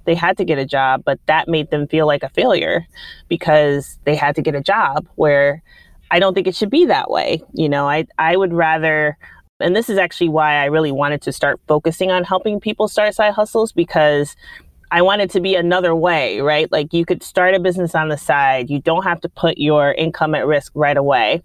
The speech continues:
You can use the time to experiment and get customers and build up,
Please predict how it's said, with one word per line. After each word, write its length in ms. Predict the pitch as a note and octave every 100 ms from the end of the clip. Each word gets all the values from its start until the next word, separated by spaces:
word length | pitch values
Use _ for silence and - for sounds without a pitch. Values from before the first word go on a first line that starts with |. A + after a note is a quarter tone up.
| _ _
You 120 | E3+
can 180 | F3 E3+
use 240 | F3 G3+ F3
the 100 | F3+
time 420 | - E3+ E3 E3
to 120 | -
experiment 880 | D#3+ - D4 D4+ A#3+ F3+ D3 C#3 -
and 300 | - D#3 D#3
get 160 | D#3+ F3
customers 800 | - A#3 - G#3 F3 D3+ C#3 -
and 340 | D#3+ D3+ D3 D3+ -
build 360 | G3 G3+ G3 - - - - -
up, 320 | - F#3 F3